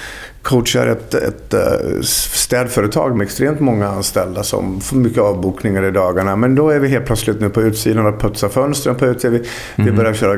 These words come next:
Speaker 1: grovsopor, grovsopor och vi kattar löv. Och
Speaker 2: Mm.
Speaker 1: man, man, liksom, man, man bygger ut sina produktmixar i, i den här situationen.
Speaker 2: Mm.
Speaker 1: Så jag tror att eventbranschen, den är ju jätteviktig.
Speaker 2: Mm.
Speaker 1: Alltså för mig så,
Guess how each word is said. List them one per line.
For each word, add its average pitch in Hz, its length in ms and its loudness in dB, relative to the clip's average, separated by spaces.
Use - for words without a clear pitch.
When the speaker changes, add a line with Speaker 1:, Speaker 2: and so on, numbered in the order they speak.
Speaker 1:
grovsopor, 117 960 0
grovsopor 123 560 0
och 104 100 2
vi 104 100 4
kattar 107 300 -2
löv. 127 400 2
Och 101 160 2
Speaker 2:
Mm. 104 120 0
Speaker 1:
man, 123 220 0
man, 131 140 4
liksom, 131 300 2
man, 127 160 2
man 143 160 2
bygger 147 220 2
ut 143 220 0
sina 113 280 2
produktmixar 117 1080 0
i, 104 280 2
i - 100 0
den 107 140 4
här 110 120 0
situationen. 113 800 0
Speaker 2:
Mm. 113 260 2
Speaker 1:
Så 101 140 0
jag 107 100 0
tror 135 180 2
att 110 100 0
eventbranschen, 110 720 0
den 117 160 4
är 127 60 4
ju 107 140 2
jätteviktig. 123 1200 -2
Speaker 2:
Mm. 110 260 2
Speaker 1:
Alltså 117 200 0
för 113 160 0
mig 131 720 2
så, 107 400 2